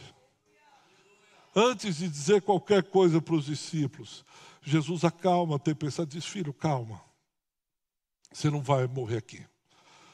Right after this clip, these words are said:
Você não vai ver os sonhos que eu te dei morrer e naufragarem agora. As minhas promessas não ficarão pela metade. Você não morrerá no deserto. Você não morrerá a duas braçadas da praia.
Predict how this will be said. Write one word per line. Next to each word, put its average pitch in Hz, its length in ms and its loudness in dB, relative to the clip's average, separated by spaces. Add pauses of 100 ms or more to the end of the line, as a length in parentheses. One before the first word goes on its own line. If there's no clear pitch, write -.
(140)
Você 143 220 -2
não 147 160 0
vai 156 140 6
ver 131 240 -2
os 123 120 -6
sonhos 135 560 -10
que 131 240 -10
eu 131 140 -6
te 127 140 -12
dei 127 400 0
morrer 135 520 -2
e 139 80 -6
naufragarem 123 600 -4
agora. 104 420 -14 (840)
As 131 180 -2
minhas 151 240 0
promessas 143 680 -4
não 147 120 -8
ficarão 120 580 -8 (720)
pela 151 200 6
metade. 127 540 -2 (300)
Você 156 280 4
não 170 120 0
morrerá 151 400 2
no 131 80 -8
deserto. 117 680 -8 (1400)
Você 143 280 2
não 185 160 2
morrerá 185 480 4
a 147 40 0
duas 139 280 -2
braçadas 135 580 -2
da 131 120 -4
praia. 104 460 -8